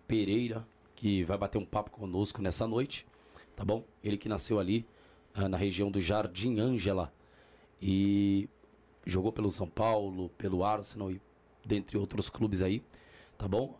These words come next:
É... já quero agradecer a Deus pela sua vida, por você estar aqui conosco,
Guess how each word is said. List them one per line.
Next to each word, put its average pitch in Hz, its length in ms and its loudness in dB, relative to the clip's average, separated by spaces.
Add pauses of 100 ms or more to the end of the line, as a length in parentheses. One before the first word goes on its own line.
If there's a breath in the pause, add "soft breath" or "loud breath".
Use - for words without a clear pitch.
(140)
É... 95 840 2 (180)
já - 160 0
quero 156 400 -2
agradecer 123 540 0
a 113 60 2
Deus 127 280 0
pela 117 220 0
sua - 180 0
vida, 120 380 0 (240)
por - 160 2
você 131 300 2
estar 120 260 -2
aqui 117 180 -8
conosco, 120 560 2